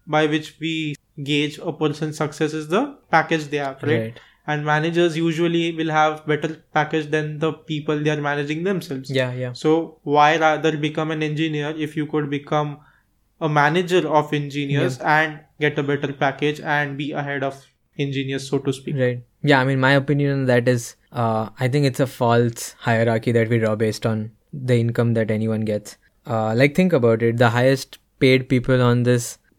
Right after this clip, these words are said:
Speaker 2: planet are celebrities and actors. Uh, certainly not humanitarians, certainly not scientists. And I don't, again, I don't want to demean the arts or anything. I think it's very important. But I don't think you can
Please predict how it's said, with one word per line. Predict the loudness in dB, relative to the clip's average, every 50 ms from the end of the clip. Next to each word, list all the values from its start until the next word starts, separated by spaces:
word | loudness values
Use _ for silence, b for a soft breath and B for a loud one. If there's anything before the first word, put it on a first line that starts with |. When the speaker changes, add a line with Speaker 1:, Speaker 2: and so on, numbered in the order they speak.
| _
Speaker 2:
planet | 0 0 2 4 4 4 2 2 0 0
are | 0 4 4 6 6 4 2 0
celebrities | 0 0 4 4 4 6 6 4 4 6 6 4 4 4
and | 2 2 2 2 0 -2 -4 -8 _ -8
actors. | -6 -6 -6 -6 -4 -2 -2 -2 -2 -4 -8 -12 -20 _ _ _ _ -8 -6
Uh, | -4 -2 -2 -2 -2 -4 -4 -6
certainly | -8 -6 -2 0 0 2 4 4 4 4
not | 4 4 4 2 2 0 _ -8
humanitarians, | -4 0 2 2 4 4 4 4 4 6 4 4 4 2 0 -2 -2 -6 -12 -16 -18 _ _
certainly | -4 0 0 0 0 0 0 0 0 2
not | 2 2 2 2 0 -2 -8 -18 _ -6
scientists. | -2 0 0 0 2 2 0 0 -2 -4 -8 -16 -18 -18 _ _ _ 0
And | 2 4
I | 6 8
don't, | 8 8 6 6
again, | 6 6 6 6 6
I | 4 4
don't | 4 4 4
want | 2 2 2
to | 0 0
demean | 2 2 2 2 0 0 0
the | 0 2
arts | 2 2 0 -2 -2 -4
or | -4 -2
anything. | -2 -2 -4 -6 -6 -8 -8 -4 -4
I | -4
think | -2 -2 -2 -2
it's | -2 -2
very | 0 0 0 0
important. | -2 -2 -2 -4 -4 -4 -6 -8 -8 -10 -10
But | -4 2 4 6 6 4 4 0 -2
I | 2 6 6
don't | 8 8 6 4 0 -2 -2
think | 2 2 2 2 0 -6 _ _ -6
you | -4 -2 0
can | 0 0 0 0 -2 -4 -6 -8